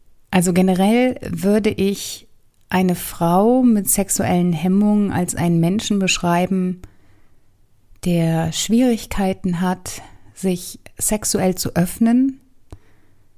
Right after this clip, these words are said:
sich zu entspannen und Vergnügen beim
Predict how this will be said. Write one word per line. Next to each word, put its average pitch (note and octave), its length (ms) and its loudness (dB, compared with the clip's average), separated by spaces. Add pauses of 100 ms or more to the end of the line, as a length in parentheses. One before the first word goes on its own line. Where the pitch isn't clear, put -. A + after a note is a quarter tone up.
(520)
sich - 320 -8
zu - 100 -4
entspannen F3 840 0 (1080)
und G#3 480 0 (800)
Vergnügen F#3 680 2
beim G3 540 -2